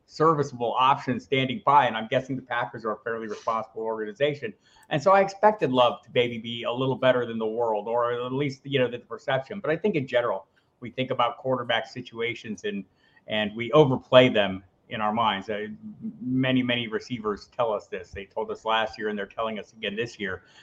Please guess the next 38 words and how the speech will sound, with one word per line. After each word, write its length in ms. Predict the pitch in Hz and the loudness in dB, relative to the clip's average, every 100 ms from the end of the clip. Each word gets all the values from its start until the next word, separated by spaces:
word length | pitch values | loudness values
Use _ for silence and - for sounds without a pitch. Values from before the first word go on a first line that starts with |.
| - - | -10 2
And 220 | 127 127 | 2 6
<clears throat> 20 | |
I 260 | 190 170 151 | 8 10 10
thought 180 | 147 143 | 8 6
this 160 | 139 | -2
was 120 | 131 | -4
a 20 | 123 | 0
good 180 | 139 | -2
spot. 260 | - 143 131 | 4 2 4
So 80 | 131 | 2
I'm 120 | 139 | 2
hoping 500 | 156 185 185 165 131 _ _ | 4 4 4 0 -4 _ _
he 80 | 160 | 0
gets 180 | 156 151 | 2 6
all 140 | 151 | 6
his 100 | 139 | 6
pieces 360 | - 160 135 127 | 0 -4 -4 -2
back 260 | 139 131 | 0 0
and 80 | 131 | 0
does 180 | 135 139 | 0 0
better. 280 | 123 117 110 | 0 0 0
But, 260 | 117 117 - _ _ | -2 -2 -4 _ _
but 120 | 143 | -2
I 40 | 147 | 0
think 180 | 208 - | 0 -4
he's 180 | 196 | -6
gonna 160 | 180 160 | -2 -2
be 300 | 151 156 151 | 0 0 2
a 180 | - 131 - | 0 -4 -2
pretty 180 | 139 135 | -2 0
solid 340 | 147 143 135 | 2 4 2
play 260 | - 147 127 | 2 2 2
over 180 | 110 | -2
the 60 | 110 | -6
course 280 | - 113 110 | -6 -6 -6
of 60 | |
the 80 | 110 | -12
season. 340 | - 123 110 | -12 -12 -12